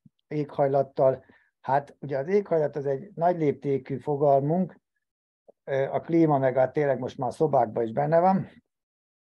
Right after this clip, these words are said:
lehet is szerelni. Na, minden esetre a, azt gondolom, hogy ugye a, a táj működésének megfelelően, ami dia ugye kimaradt, ugye több szí-, ö, a, a mérték, lépték, ö, és a,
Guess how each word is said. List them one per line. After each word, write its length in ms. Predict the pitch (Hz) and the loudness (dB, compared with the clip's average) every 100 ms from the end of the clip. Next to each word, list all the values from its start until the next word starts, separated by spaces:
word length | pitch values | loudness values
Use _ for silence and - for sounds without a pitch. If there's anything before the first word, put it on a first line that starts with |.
| _ _ _ _ _ - | _ _ _ _ _ -6
lehet 300 | 135 120 - | -4 -4 -6
is 60 | |
szerelni. 720 | 101 135 135 151 156 175 156 _ _ _ _ _ | -2 2 4 6 4 2 -4 _ _ _ _ _
Na, 120 | - | -2
minden 260 | 160 160 156 | 0 4 2
esetre 760 | 143 156 160 160 156 117 - - - _ _ _ _ _ _ _ _ _ _ | 4 0 4 4 4 2 -8 -20 -20 _ _ _ _ _ _ _ _ _ _
a, 300 | 156 156 - _ | -2 -2 -2 _
azt 260 | 170 175 | 0 0
gondolom, 500 | 156 160 175 175 170 | -2 0 2 2 0
hogy 200 | 143 147 | -2 -6
ugye 220 | 151 139 139 | -8 -2 0
a, 160 | 131 - | 0 -4
a 80 | |
táj 260 | 135 170 165 | 0 4 4
működésének 1080 | 151 151 151 131 127 - 127 120 - 120 107 | 2 -4 -6 -6 -8 -8 -14 -12 -8 -6 -4
megfelelően, 920 | 135 143 143 - 160 165 165 165 160 - | -4 -4 -4 0 4 4 6 4 4 -2
ami 220 | 120 110 | -8 -6
dia 280 | 113 120 98 | -6 -4 -6
ugye 240 | 113 - | -8 -12
kimaradt, 540 | - 156 170 170 175 | -6 0 4 4 2
ugye 200 | 156 135 | 0 -2
több 240 | 131 165 165 | 2 0 0
szí-, 220 | - 156 | -6 -8
ö, 200 | 147 143 147 | -4 -4 -2
a, 260 | 143 139 - _ - _ | 0 -2 -2 _ -20 _
a 200 | - 123 | -4 -2
mérték, 580 | 131 160 165 - 139 131 | 2 2 2 2 0 0
lépték, 600 | 151 151 - 135 123 123 - | 0 -2 -2 -4 -4 -6 -14
ö, 420 | 170 127 123 135 | -10 -8 -4 -2
és 180 | 131 - | -2 0
a, 280 | 131 - | 0 0